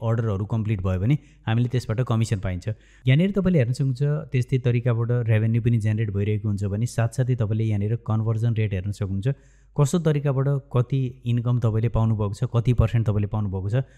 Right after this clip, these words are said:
त्यो कुरा पनि यहाँनिर सो गरेको हुन्छ। जस्ट तपाईँ अर्निङ रिपोर्टमा जानुहुन्छ भने अहिले रिसेन्टली दराजले एउटा एक्स्ट्रा कुरा दिएको छ, जति पनि एफिलिएट प्रोग्राम जोइन गरेका व्यक्तिहरू छन् तिनीहरूलाई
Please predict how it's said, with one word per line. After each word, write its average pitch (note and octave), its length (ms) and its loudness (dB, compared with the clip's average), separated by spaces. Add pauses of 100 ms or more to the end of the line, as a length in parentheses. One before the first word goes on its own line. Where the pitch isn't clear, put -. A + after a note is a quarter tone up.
(160)
त्यो D#3+ 120 2
कुरा C#3 200 2
पनि B2+ 240 2
यहाँनिर G2 240 -2 (320)
सो - 200 6
गरेको G2+ 280 0
हुन्छ। F#2+ 160 -6 (400)
जस्ट E3+ 200 0
तपाईँ G3+ 240 -2
अर्निङ C#3+ 360 4
रिपोर्टमा C#3+ 420 2
जानुहुन्छ C3 360 0
भने A2 260 2
अहिले C3+ 280 4
रिसेन्टली B2+ 540 0
दराजले A#2+ 640 -2
एउटा A#2+ 360 0
एक्स्ट्रा A2+ 400 -2
कुरा A#2 160 2
दिएको A2 300 -4
छ, - 100 -6
जति A#2 320 -2
पनि B2 200 -2
एफिलिएट A2+ 440 -2
प्रोग्राम A2+ 400 0 (680)
जोइन C3 280 8
गरेका B2+ 260 6
व्यक्तिहरू A2 420 0
छन् C3 240 -2
तिनीहरूलाई A#2 420 0